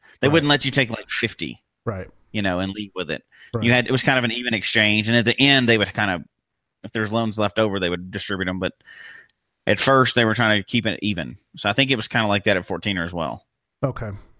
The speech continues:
Speaker 1: So somebody just didn't come up and go, "I'll take these eight hundred."
Speaker 2: Yeah.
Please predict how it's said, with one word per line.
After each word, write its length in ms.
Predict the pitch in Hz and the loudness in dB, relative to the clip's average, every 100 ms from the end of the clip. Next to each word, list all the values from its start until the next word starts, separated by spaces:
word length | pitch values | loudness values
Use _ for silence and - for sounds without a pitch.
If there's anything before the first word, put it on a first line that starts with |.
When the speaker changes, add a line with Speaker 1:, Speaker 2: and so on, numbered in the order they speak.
| _ | _
Speaker 1:
So 100 | - | -2
somebody 220 | 135 170 151 | 0 2 0
just 140 | 147 | 0
didn't 160 | 139 127 | 0 2
come 120 | 127 | 4
up 100 | 120 | 4
and 80 | 110 | 4
go, 120 | 113 | 4
"I'll 120 | 127 | 4
take 200 | 151 139 | 2 0
these 140 | 131 117 | 0 -2
eight 160 | 120 | -2
hundred." 260 | 123 120 117 _ _ _ _ _ _ _ _ _ - | 0 -2 -6 _ _ _ _ _ _ _ _ _ 0
Speaker 2:
Yeah. 600 | 156 156 151 143 139 131 | 2 4 4 4 2 -2